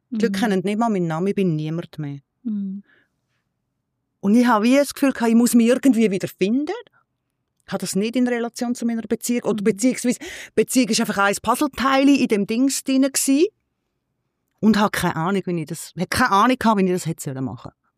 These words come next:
Speaker 2: Mhm.
Speaker 1: Wenn ich,
Speaker 2: Also
Speaker 1: wenn ich zu dem Zeitpunkt zu dir gekommen wäre,
Speaker 2: Mhm.
Speaker 1: was hättest du mir gesagt?
Speaker 2: Mhm. Ich hätte wollen mit dir herausfinden, also mal die verschiedenen Lebensbereiche wie so ein bisschen beleuchten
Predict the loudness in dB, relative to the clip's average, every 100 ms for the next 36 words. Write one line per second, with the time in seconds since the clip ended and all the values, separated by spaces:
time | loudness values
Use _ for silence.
0 | _ _ -8 -8 -2 2 2 2 2 4
1 | 4 2 0 2 2 2 2 0 0 -2
2 | 0 -2 -2 -2 0 0 -4 -8 -14 -20
3 | -20 _ _ _ _ _ _ _ _ _
4 | _ _ _ _ _ -6 -4 -2 -2 -2
5 | -2 -2 -6 -6 -8 -14 _ -2 0 2
6 | 0 -6 _ _ _ -20 -20 -20 -20 _
7 | -6 -2 -2 -4 -10 -12 _ -2 0 0
8 | -2 -4 -4 -2 -4 -6 -6 -4 -2 -2
9 | -2 -4 -6 _ _ _ _ _ _ -6
10 | -6 -4 0 0 2 0 0 0 0 4
11 | 4 4 2 0 0 0 0 -2 -4 -4
12 | -2 -2 -2 -2 -2 0 0 -4 -6 -6